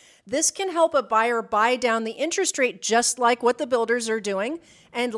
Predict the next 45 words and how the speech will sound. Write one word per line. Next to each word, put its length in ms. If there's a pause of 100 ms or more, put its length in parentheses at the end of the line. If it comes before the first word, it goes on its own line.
lock 280
it 100
in 340
at 260
a 160
potentially 720
far 380
lower 580
interest 380
rate 220
than 160
the 140
going 480
mortgage 440
rate. 200
You 120
can 120
lock 260
it 60
in 120
on 120
a 40
thirty-year 460
fix 260
that 200
way. 240 (420)
This 240
is 140
paid 340
at 140
settlement 640
and 140
flows 480
through 200
the 80
title 340
agent 320
or 140
attorney 440
closing 360
the 80
transaction. 680 (340)
This 140
can 160
actually 420